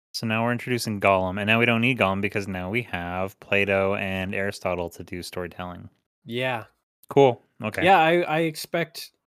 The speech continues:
Speaker 2: the following episodes to be, uh, squished together and heavily rewritten.
Speaker 1: <sighs>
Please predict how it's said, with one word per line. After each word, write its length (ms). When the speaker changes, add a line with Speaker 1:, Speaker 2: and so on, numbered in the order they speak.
Speaker 2:
the 500
following 440
episodes 840
to 180
be, 460
uh, 340
squished 460
together 600
and 240
heavily 340
rewritten. 480
Speaker 1:
<sighs> 40